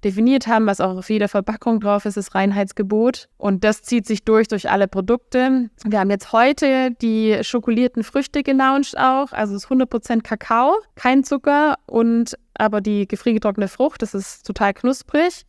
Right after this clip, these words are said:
Ähm, das ist auch so ein Produkt, was es so auf dem Markt jetzt noch gar nicht gibt und schmeckt trotzdem, also Kinder lieben es, weil es so trotzdem süß schmeckt,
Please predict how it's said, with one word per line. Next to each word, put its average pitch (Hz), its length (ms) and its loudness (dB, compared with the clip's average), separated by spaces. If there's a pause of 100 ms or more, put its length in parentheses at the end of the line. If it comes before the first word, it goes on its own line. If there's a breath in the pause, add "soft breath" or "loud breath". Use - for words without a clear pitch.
Ähm, 202 420 0
das 208 160 0
ist 208 80 -4
auch 214 180 2
so 220 140 0
ein 202 460 0 (260)
Produkt, 240 360 2
was 226 140 2
es 214 120 -6
so 247 120 0
auf 220 120 -2
dem 226 120 0
Markt 226 220 2
jetzt 214 120 -10
noch 208 180 -6
gar 226 220 0
nicht 247 340 -2
gibt 254 480 -2
und 214 120 -2
schmeckt 214 280 -6
trotzdem, 240 420 0
also 208 140 -2
Kinder 233 280 0
lieben 233 340 0
es, 262 180 0
weil 208 120 0
es 196 100 -8
so - 80 -6
trotzdem 220 380 -4
süß 240 380 -6
schmeckt, 285 500 0